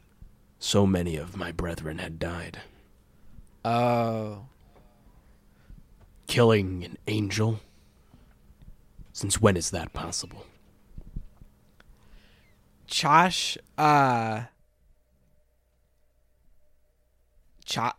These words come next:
Speaker 2: yeah, no, Josh doesn't have a good answer to that because Mercy is right that that should have been news. And Josh will look at Drifter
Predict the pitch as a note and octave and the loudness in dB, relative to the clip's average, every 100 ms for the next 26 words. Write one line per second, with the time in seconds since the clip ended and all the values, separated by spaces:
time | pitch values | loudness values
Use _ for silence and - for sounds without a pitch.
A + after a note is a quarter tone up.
0 | _ C#3+ F#3 A#3 A2 - C3 F3+ - E3 | _ 8 10 10 8 -2 2 2 4 6
1 | F3+ A3 G3 G3 E3+ E3 D3+ D3+ F3+ E3+ | 6 6 4 6 8 8 8 6 2 -2
2 | A2 A#2 - - B2+ A2+ C#3+ B2+ A#2+ A#2 | -2 -4 -6 -8 -8 -4 -2 -2 -2 -4
3 | - - _ _ _ - C3 C#3+ - D#3+ | -8 -16 _ _ _ 0 4 4 6 4
4 | C3+ A#2 A#2 A#2+ D3 E3+ - _ _ _ | 4 2 2 4 4 0 -8 _ _ _
5 | _ _ C#3 - B2+ - - - C#3 C#3+ | _ _ 0 4 2 2 0 6 8 8
6 | A#2+ D3+ C3+ C3+ C#3 D3 - _ _ _ | 8 6 6 4 -2 -8 -14 _ _ _
7 | _ _ C#3 C3 C3 B2 D3 A#3 - - | _ _ 0 4 4 4 0 -2 -4 -4
8 | - - - - _ - _ - _ - | -6 -10 -12 -18 _ -20 _ -20 _ -20
9 | _ _ _ - C3+ C3+ B2+ B2 B2 - | _ _ _ -6 0 2 2 0 -6 0
10 | D3+ B2 B2 - - - _ _ _ _ | 4 4 2 -2 -4 -10 _ _ _ _
11 | _ - C#3+ C#3 B2+ A#2 C3+ - - - | _ -4 0 2 2 4 4 4 -6 -16
12 | - _ - B2+ A#3 G2+ - _ _ _ | -20 _ 0 2 2 -2 -10 _ _ _
13 | - _ _ _ _ _ _ _ _ _ | -20 _ _ _ _ _ _ _ _ _
14 | _ C#3 A#2+ C#3+ C#3 - D#3+ C3+ A#2+ A2 | _ -10 2 4 4 4 4 4 4 -2